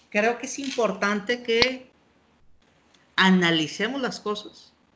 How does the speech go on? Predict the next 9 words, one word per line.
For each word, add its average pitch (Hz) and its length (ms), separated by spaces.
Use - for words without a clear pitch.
pero 214 160
que 220 100
tampoco 196 340
te 277 80
detengas 240 440
tanto. 190 280
Porque 185 240
si 185 140
no, 220 400